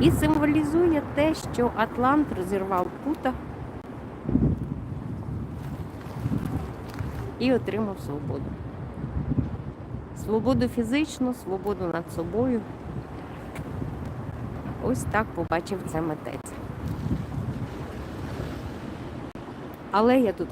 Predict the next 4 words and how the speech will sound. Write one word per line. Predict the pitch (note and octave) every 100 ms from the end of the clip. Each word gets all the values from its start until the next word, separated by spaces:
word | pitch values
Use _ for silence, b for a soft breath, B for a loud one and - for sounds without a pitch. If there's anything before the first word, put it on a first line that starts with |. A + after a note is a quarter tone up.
| -
красива. | D#3 - B3 D4 D4 - - -
Сьогодні, | G#3+ G#3+ F#3+
друзі, | F3 E3+ D#3+ - -
прохолодно. | A#3 B3 F#3 E3 D#3+ G3+